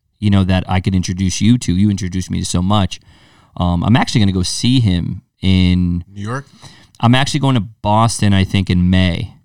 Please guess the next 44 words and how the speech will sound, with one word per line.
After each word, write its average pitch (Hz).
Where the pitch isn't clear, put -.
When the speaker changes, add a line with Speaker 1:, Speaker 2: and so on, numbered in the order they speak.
Speaker 1:
um, 90
for -
a 87
meet 98
and 95
greet 87
Speaker 2:
Okay. 95
Speaker 1:
and 92
book 92
signing. 85
Speaker 2:
Wow. 92
Speaker 1:
So 92
I've 117
already 135
read, 113
you 104
know, 101
his 92
book, -
uh, 92
Beyond 90
Order. 87
Um, 87
you 110
know, 95
and 90
that 87
the, 90
the 92
Speaker 2:
That's 87
on 120
my 107
list. 98
Speaker 1:
It's, 107
it's 113
such -
a 95
profound 90
book. 90
It, 90
it 98
really 113
does 92
change 92